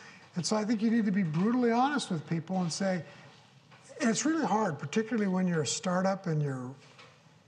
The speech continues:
blood, sweat, and tears together, and you outgrow someone,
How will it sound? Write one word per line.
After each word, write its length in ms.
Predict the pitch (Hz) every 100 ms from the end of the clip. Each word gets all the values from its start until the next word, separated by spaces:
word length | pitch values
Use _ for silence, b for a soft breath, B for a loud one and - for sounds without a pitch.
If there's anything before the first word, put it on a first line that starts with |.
| _ -
blood, 300 | - 170 190
sweat, 460 | 151 - - 180 202
and 180 | 196 143
tears 380 | - 190 202 156
together, 540 | 202 190 196 208 214 B B B B
and 100 | 170
you 100 | 165 254 -
outgrow 640 | 180 254 220 165 190 208
someone, 600 | 214 220 214 208 220 240